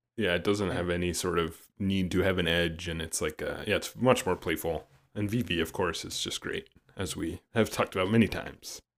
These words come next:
Speaker 2: Vivi's the best.
Speaker 1: Yeah.
Speaker 2: I mean, that's what fourteen's so amazing,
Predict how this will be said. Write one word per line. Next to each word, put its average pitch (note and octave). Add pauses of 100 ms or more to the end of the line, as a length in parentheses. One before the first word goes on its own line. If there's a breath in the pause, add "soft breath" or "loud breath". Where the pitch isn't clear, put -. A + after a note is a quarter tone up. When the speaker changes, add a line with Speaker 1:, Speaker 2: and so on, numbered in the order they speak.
(240)
Speaker 2:
Vivi's G3+
the G#3+
best. F#3 (200)
Speaker 1:
Yeah. - (400)
Speaker 2:
I -
mean, F#3
that's A3+
what C#4+
fourteen's F3
so F#2
amazing, E2+